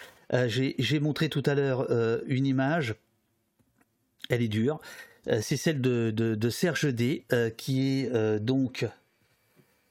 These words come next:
aujourd'hui, euh, dans le, dans le coma. Euh, on a appris hier qu'une femme de vingt ans, probablement défigurée à vie, euh, victime de polytraumatisme facial, euh,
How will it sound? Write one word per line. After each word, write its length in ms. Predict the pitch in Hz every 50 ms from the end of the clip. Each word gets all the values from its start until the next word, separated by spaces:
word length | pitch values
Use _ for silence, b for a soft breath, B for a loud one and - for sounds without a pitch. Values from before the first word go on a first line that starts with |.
| _ _ _ _ _ _ _ _ _ _ _ _ _ _ _ -
aujourd'hui, 520 | 156 143 135 147 135 131 143 147 156 - - -
euh, 360 | 120 113 110 110 110 107 107
dans 180 | 107 131 131
le, 320 | 123 117 117 113 107 107 107
dans 160 | 107 127 127
le 100 | 127 123
coma. 580 | 120 - 135 123 135 143 151 170 180 185 - - -
Euh, 640 | 131 123 120 120 117 117 113 113 110 110 113 123 131 - - -
on 160 | 139 135 139
a 80 | 147 143
appris 260 | 139 - - 160 156
hier 580 | 147 131 135 147 143 139 135 127 - - 139 - - 117 -
qu'une 360 | - 143 135 135 131 123 117
femme 300 | - - 170 156 151 131
de 100 | 127 127
vingt 340 | 113 131 135 123 - - 131
ans, 180 | 120 113 107 - - _ _ _ _
probablement 480 | - 123 113 120 113 120 123 127 135 131
défigurée 560 | 117 113 - - 127 120 123 117 123 127 120
à 80 | 120 113
vie, 440 | 110 117 127 120 117 - - - _ -
euh, 840 | 123 117 113 113 110 110 110 110 107 107 107 107 107 104 110 110 110
victime 580 | 110 110 123 123 - - - 156 147 135 123 113
de 180 | 113 127 127
polytraumatisme 960 | 117 120 - 147 143 143 139 131 - - 143 139 131 - - 156 143 127 131 123
facial, 720 | - - 147 127 - - - 127 117 113 110 107 101 - B B B B B B B B B B B B B B - 123
euh, 720 | 123 117 113 113 110 110 110 107 107 107 107 107 110 -